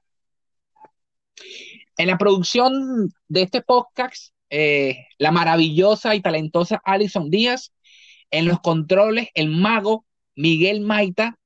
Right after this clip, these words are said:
súper recomendado el compañero Miguel para la edición de todo este tipo en la plataforma, un joven también emprendedor, ubicado y centrado bajo estos paradigmas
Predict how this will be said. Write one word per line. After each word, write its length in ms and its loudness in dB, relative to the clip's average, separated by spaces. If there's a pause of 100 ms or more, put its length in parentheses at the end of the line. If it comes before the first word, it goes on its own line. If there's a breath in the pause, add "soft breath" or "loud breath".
(180)
súper 640 -2
recomendado 920 0
el 100 -8
compañero 400 -2
Miguel 240 2
para 160 2
la 100 2
edición 500 2
de 120 2
todo 100 2
este 140 0
tipo 240 -2
en 80 0
la 60 -2
plataforma, 640 0 (240 loud breath)
un 240 0
joven 320 2
también 260 -4
emprendedor, 680 0
ubicado 760 -2 (220)
y 120 -6
centrado 680 0 (200)
bajo 200 0
estos 180 -4
paradigmas 600 0